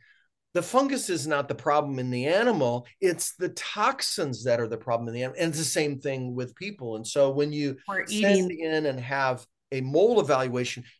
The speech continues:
Speaker 1: they're not really checking for mold. What they're doing is they're checking for mycotoxins.
Speaker 2: Mm-hmm.
Speaker 1: And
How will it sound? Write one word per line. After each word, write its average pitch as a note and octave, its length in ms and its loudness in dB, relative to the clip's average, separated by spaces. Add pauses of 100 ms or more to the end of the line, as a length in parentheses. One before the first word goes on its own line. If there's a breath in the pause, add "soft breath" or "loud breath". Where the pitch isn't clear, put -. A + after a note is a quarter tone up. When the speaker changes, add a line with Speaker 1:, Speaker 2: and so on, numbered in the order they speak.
Speaker 1:
they're F3 140 2
not G#3 240 2
really F#3 200 2
checking E3+ 400 -2
for C3+ 160 -6
mold. D3 440 2
What E3 120 2
they're D#3+ 120 -2
doing G#3+ 260 0
is E3 80 -2
they're D#3 80 -2
checking F3+ 320 -4
for E3+ 140 -4
mycotoxins. D#3+ 1500 -2 (160)
Speaker 2:
Mm-hmm. F3+ 300 -4 (1080)
Speaker 1:
And F3 500 4